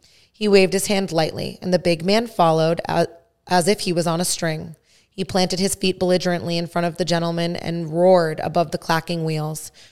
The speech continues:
"Why the hell should I talk to you?" The man now had his back to me.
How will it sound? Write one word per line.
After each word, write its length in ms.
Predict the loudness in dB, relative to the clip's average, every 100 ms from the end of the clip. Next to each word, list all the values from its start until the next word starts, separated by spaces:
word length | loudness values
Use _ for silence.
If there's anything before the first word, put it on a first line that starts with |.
| _ -4
"Why 120 | 0
the 100 | 4
hell 200 | 6 6
should 180 | 4 2
I 60 |
talk 320 | 4 2 2
to 120 | -2 -4
you?" 160 | -4
The 120 | -4
man 440 | -2 0 0 -2 -6 -14 -20 _
now 420 | 0 4 4 4
had 200 | 2 2
his 100 | 2
back 280 | 2 2 0
to 100 | -6
me. 260 | -6 -10